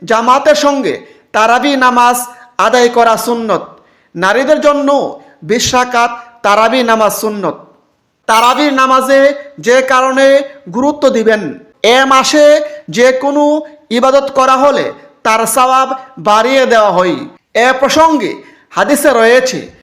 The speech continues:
যে ব্যক্তি রমজানে একটি নফল আমল করল, সে যেন অন্য মাসে একটি ফরজ আদায় করল, আর যে ব্যক্তি এ মাসে একটি ফরজ আদায় করল, সে যেন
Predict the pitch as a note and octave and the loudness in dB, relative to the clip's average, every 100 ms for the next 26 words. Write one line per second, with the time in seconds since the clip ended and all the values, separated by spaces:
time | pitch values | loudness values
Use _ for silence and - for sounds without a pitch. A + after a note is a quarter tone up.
0 | - D#3+ B3+ C#4+ D4 D4 G3+ - - _ | -6 0 2 2 0 -4 -8 -10 -16 _
1 | - G#3 B3+ B3+ C4+ C4+ C4+ C#4 C#4+ - | -4 -2 0 0 0 0 2 2 -2 -6
2 | - A#3+ - D4+ C#4 B3 B3 C#4+ B3 B3+ | -6 -6 -2 0 0 0 0 0 2 0
3 | B3+ B3 B3 A#3+ A#3 G3 A2+ G2+ - _ | 0 -2 0 0 2 0 -4 -10 -20 _
4 | - - A#3 B3+ B3+ C4+ C#4+ D4 - - | -10 -2 0 2 2 2 2 -2 -10 -6
5 | - B3+ D4 D4+ C4 B3 - F3+ A#2 - | -2 0 0 0 2 0 -2 -6 -12 -18
6 | _ _ G#3+ A3+ - C#4+ C4 A#3 B3+ C#4 | _ _ -2 -2 -4 -4 0 2 2 0
7 | C#4 - - - G#3 A#3 A#3 A3+ A3+ G#3+ | -4 -12 -20 -4 0 2 2 0 2 2
8 | A3 F#3+ B2 - - _ - G3 A#3 G3 | 2 0 -6 -10 -20 _ -2 0 0 -2
9 | - - - E3+ A#3+ B3 G3+ - A3+ D3+ | -8 -14 -16 -2 0 2 0 -4 -12 -12
10 | - _ _ F#3+ A3+ B3 B3+ B3+ D4 D4 | -14 _ _ 0 0 2 0 2 2 2
11 | D4+ - - _ A3+ A#3 - D4+ B3 B3 | 2 -4 -18 _ -4 -4 -4 -2 0 0
12 | C4+ C#4+ C#4+ - - _ - A3+ B3 B3 | 2 2 -2 -8 -18 _ -4 0 2 2
13 | A#3+ A3+ A#3 A#3 E3 - - _ _ - | 2 2 4 2 -2 -8 -16 _ _ -4
14 | A3+ A3 B3+ | -2 0 0